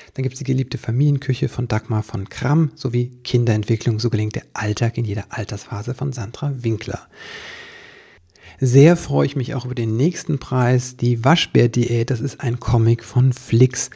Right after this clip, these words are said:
Flix war schon mal hier im Elterngedöns-Podcast und kommt auch bald wieder, denn sein neues Buch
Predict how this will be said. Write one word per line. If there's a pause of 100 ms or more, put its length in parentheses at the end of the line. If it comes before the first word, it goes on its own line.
(680)
Flix
war
schon
mal
hier
im (400)
Elterngedöns-Podcast
und
kommt
auch
bald
wieder,
denn
sein
neues
Buch